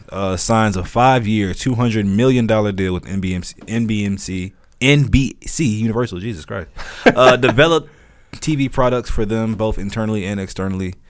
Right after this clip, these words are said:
Speaker 1: uh, on their networks, uh, including Peacock, which is a new streaming service by N B C coming out. Uh, yeah, they really want Seth MacFarlane around.
Speaker 2: This is, this is, uh, this is a huge deal.
Speaker 1: Mm-hmm.
Speaker 2: Um,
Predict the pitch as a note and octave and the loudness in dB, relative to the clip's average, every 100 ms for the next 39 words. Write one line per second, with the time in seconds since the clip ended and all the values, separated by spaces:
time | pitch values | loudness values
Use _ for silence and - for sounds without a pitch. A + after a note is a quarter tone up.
0 | - _ _ - F#2+ E2 F#2+ F2+ F#2 E2+ | -20 _ _ -6 -4 -2 -4 -4 -4 -4
1 | F2+ F2+ - F2 E2 F2 G2 F#2 F#2 G2 | -4 -6 -8 -10 -10 -8 -6 -6 -2 -2
2 | - F2+ D#2+ - - D2 D#2+ D#2+ D#2+ - | -2 -6 -6 -12 -14 -12 -10 -10 -10 -10
3 | E2+ E2 D#2 D#2 D#2+ D2+ E2 D#2+ - D#2 | -10 -8 -8 -8 -8 -10 -10 -10 -10 -12
4 | - D#2 D#2 D#2+ - _ - - - - | -12 -12 -10 -12 -16 _ -20 -20 -20 -18
5 | - C#2+ D#2+ F2+ D#2+ F2+ F2 - G2 G#2 | -10 -8 -6 -8 -6 -6 -6 -8 -6 -4
6 | G#2+ F#2 G#2+ G#2+ - A2 G#2+ G#2 A2 D#2+ | -4 -6 -8 -8 -6 -4 -4 -8 -10 -10
7 | - - - - F#2 B2+ A#2+ G2+ - G#2 | -14 -18 -18 -2 0 2 2 0 -2 -2
8 | G#2+ G2+ F#2 F#2+ F2+ F2 E2 A#2 A#2+ G#2 | 0 0 2 2 4 4 2 0 2 2
9 | G2 G#2+ G#2+ F#2+ G2+ G#2+ A2+ B2 E2+ F2 | 2 2 0 0 2 2 2 -2 -6 -2
10 | G#2+ G#2 G2 F#2 | 0 2 0 -2